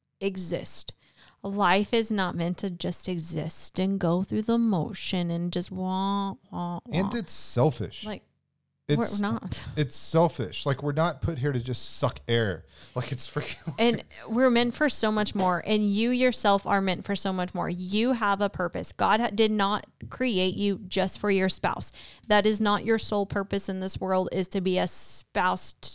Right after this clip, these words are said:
Speaker 1: to, like, your, you know, whoever your spouse is. No, like, you matter. You have your own purpose, and marriage is a team.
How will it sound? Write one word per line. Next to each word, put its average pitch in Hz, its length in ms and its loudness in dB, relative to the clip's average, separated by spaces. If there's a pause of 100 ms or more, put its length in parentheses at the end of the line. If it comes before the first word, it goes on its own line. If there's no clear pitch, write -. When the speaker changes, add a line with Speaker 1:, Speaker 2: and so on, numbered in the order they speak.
Speaker 1:
to, 185 220 0
like, 185 260 -2
your, 180 220 -2
you 196 120 -4
know, 175 140 -2
whoever 180 220 -2
your 170 80 -4
spouse - 260 -4
is. - 140 -12 (360)
No, 185 380 0 (220)
like, 208 180 -2
you 220 160 2
matter. 214 260 4
You 196 200 -2
have 277 160 2
your - 160 0 (200)
own 226 440 2
purpose, 190 640 -2 (240)
and 196 540 2
marriage 208 460 0
is 196 260 0 (100)
a 185 200 2
team. 185 400 -4